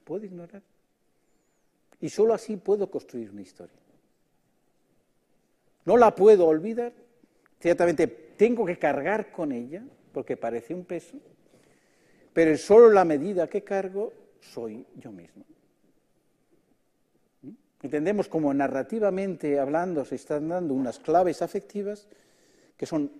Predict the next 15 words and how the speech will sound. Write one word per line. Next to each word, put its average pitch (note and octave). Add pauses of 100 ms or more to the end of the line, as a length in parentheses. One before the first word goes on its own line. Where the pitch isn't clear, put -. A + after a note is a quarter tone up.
(140)
totalmente F3
esenciales F#3
para A#2
dar D#3+
importancia G#2+
a -
los F2+
afectos. - (2250)
Solo A#3+
así A3+
estoy C3
respondiendo A2+
a G2
quién G2
soy. -